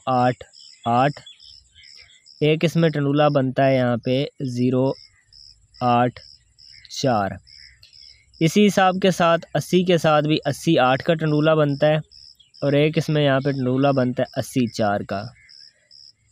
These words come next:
लेकिन आपने छः का सेंटर अपसेट में ले लेना है, जैसे यहाँ पे सीधे छः का सेंटर आ रहा है तो आपने दो टंडोले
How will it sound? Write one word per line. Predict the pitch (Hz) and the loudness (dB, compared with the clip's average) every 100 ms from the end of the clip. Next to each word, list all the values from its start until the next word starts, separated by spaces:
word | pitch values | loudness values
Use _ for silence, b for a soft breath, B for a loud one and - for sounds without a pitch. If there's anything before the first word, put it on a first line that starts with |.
| _ | _
लेकिन | 143 156 190 | -4 0 2
आपने | 185 185 190 | 2 2 0
छः | - 170 | 0 -2
का | 180 185 | 0 0
सेंटर | 170 165 | 0 0
अपसेट | 147 - 156 156 | -2 -2 -2 0
में | 151 | 0
ले | 131 135 | 2 2
लेना | 156 147 | 2 2
है, | 151 147 | 2 2
जैसे | 139 139 147 | 0 0 0
यहाँ | 131 135 | 0 0
पे | 135 | -2
सीधे | 127 143 139 135 | -2 0 0 0
छः | - 143 | 0 -2
का | 170 | 0
सेंटर | 156 151 139 139 | 0 -2 0 2
आ | 131 | 2
रहा | 135 | 2
है | 143 - _ _ - | 0 -6 _ _ -4
तो | 139 | 0
आपने | 131 135 139 | 2 2 0
दो | 131 139 | 2 0
टंडोले | 139 135 135 135 | 0 -2 0 2